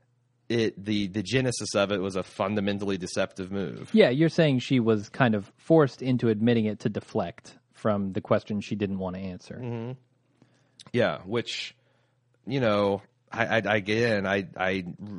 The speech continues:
Speaker 1: I don't know, I don't know how to feel about that. Because
Speaker 2: Okay,
Speaker 1: I
Speaker 2: you're
Speaker 1: wanna
Speaker 2: right,
Speaker 1: give her
Speaker 2: it's
Speaker 1: credit for her
Speaker 2: very
Speaker 1: agency and the
Speaker 2: complicated.
Speaker 1: fact it was a brave thing to do.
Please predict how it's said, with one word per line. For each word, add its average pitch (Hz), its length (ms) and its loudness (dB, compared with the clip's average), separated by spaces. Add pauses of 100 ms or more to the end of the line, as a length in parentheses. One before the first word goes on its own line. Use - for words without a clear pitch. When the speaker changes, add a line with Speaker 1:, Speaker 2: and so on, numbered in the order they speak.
(140)
Speaker 1:
I 98 100 -2
don't 98 280 0
know, 101 560 0 (920)
I 95 80 -4
don't 117 220 0
know 117 100 2
how 107 200 4
to 90 80 -4
feel 107 280 -4
about 73 300 -8
that. 55 300 -10 (1120)
Because 101 240 0
Speaker 2:
Okay, 170 100 4
Speaker 1:
I 110 80 2
Speaker 2:
you're 113 80 2
Speaker 1:
wanna 165 180 6
Speaker 2:
right, 208 100 6
Speaker 1:
give 202 60 6
her 165 60 6
Speaker 2:
it's - 80 -2
Speaker 1:
credit 127 240 2
for 127 120 0
her 131 160 6
Speaker 2:
very 117 100 2
Speaker 1:
agency 113 440 0
and 110 80 0
the 101 40 -4
Speaker 2:
complicated. 101 40 -8
Speaker 1:
fact 110 220 2
it - 40 -6
was 98 100 -4
a 98 60 -4
brave 104 340 -2
thing 101 220 -4
to 87 60 -8
do. 98 520 -2